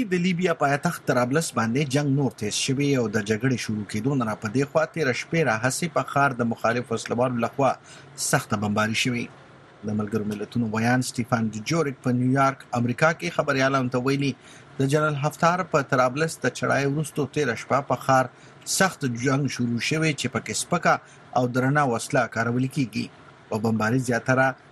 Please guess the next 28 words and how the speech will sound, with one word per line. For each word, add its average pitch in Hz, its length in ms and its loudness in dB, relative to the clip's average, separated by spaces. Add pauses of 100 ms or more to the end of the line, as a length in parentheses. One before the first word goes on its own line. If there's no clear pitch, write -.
د 113 180 -2
زیاتې 151 360 2
آبادۍ 113 400 0
والا 110 180 0 (100)
ګاونډ 123 380 2
باندې 104 200 -4 (100)
شوی 165 240 2
چې - 420 -6
په 165 120 2
نتیجه 160 400 -2
کې 170 280 0
تر 143 180 2
دې 151 80 2 (100)
دمه 123 180 2 (100)
د 135 160 -4
پنځو 120 260 0 (100)
کسانو 117 300 0
د 101 220 -4
مرګ 156 280 0
او 131 120 -2
د 135 140 0
یو 151 160 0
شمېر 139 340 -2
د 110 160 -2
جوبل 113 240 -4 (100)
کېدو 117 260 -2 (480)
خبرونه 120 360 0
راغلي. 120 320 -2